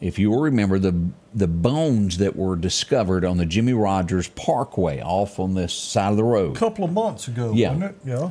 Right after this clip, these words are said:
Speaker 1: November the thirteenth, I think, is when it was found. Let me,
Speaker 2: Right.
Speaker 1: yeah, November the thirteenth. Uh, a deputy would locate this. As the skeletal remains were sent to the crime lab,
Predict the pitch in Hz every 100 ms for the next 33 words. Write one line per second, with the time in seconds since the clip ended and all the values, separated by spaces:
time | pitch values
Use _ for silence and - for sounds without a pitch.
0 | - 92 107 123 120 101 - 78 - 175
1 | 165 78 82 - - 80 90 82 82 -
2 | - 80 69 - - 101 95 113 82 87
3 | 98 110 104 104 117 - 139 82 - -
4 | - - - - 87 - 87 127 143 135
5 | 107 95 90 98 175 208 110 85 - 80
6 | 69 - - - - - - - _ -
7 | 104 90 87 - - 147 151 139 110 101
8 | 98 110 117 117 - 101 92 - - 135
9 | - 104 87 - 143 139 123 98 82 76
10 | 78